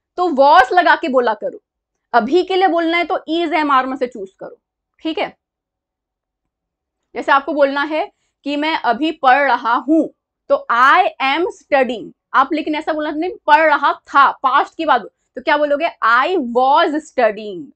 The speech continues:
ठीक है। तो यही फर्क है सिंग-, अ, प्रेजेंट टेंस के लिए is, am, are, पास्ट टेंस के लिए was, were, ओके। अब परफेक्ट एक्शन है कोई भी, तो कौन रहेगा, had।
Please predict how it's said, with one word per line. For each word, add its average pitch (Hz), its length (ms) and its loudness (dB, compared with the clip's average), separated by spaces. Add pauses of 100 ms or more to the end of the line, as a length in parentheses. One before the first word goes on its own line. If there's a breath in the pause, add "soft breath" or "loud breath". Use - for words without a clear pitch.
(500)
ठीक 294 180 -6
है। 381 280 -6
तो 277 80 -6
यही 302 180 -4
फर्क 294 320 0
है 381 260 -4 (400)
सिंग-, 277 460 -6
अ, 240 180 2
प्रेजेंट 277 440 -2
टेंस 311 160 -2
के 392 80 -6
लिए 294 300 -6
is, 277 60 -4
am, 302 200 -2
are, 339 260 -2 (220)
पास्ट 285 300 2
टेंस 285 200 -6
के - 80 -10
लिए 320 100 0
was, 247 260 0
were, 220 280 -4 (360)
ओके। 330 420 -8 (680)
अब 320 260 2
परफेक्ट 349 580 0
एक्शन 359 400 -4
है 330 80 0
कोई 339 220 -6
भी, 330 280 -6 (300)
तो 311 80 -8
कौन 320 300 -2
रहेगा, 311 340 2
had। 247 380 2